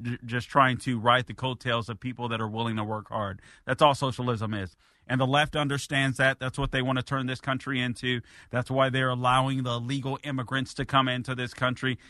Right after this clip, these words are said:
They want another slave class or servant class, a perpet-, a, a, a permanent underclass, if you will. Uh, Representative Yvette Clarke, Representative Jerry Nadler gave it away, essentially. These people don't care about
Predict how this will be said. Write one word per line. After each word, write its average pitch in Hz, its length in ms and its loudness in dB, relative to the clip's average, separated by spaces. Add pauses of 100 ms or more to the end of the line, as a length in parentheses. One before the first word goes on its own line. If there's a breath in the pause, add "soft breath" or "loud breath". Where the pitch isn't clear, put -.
(160 loud breath)
They 123 120 6
want 127 260 4
another 127 340 0
slave 139 640 -4
class 131 500 0
or 113 120 -2
servant 135 500 0
class, 131 460 2
a 117 60 -2
perpet-, 120 600 -2
a, 123 180 6 (260 loud breath)
a, 127 240 4
a 123 120 2
permanent 156 540 4
underclass, 143 680 0
if 135 160 -4
you 135 120 0
will. 135 360 0 (360 soft breath)
Uh, 113 140 -2
Representative 131 760 0
Yvette 120 380 0
Clarke, 139 400 4
Representative 127 800 0 (100)
Jerry 127 320 0
Nadler 131 540 0
gave 131 320 0
it 139 200 -4
away, 127 520 0 (280 soft breath)
essentially. 135 520 -2
These 165 180 -4
people - 240 -4
don't 113 180 -2
care 113 220 -2
about 104 340 2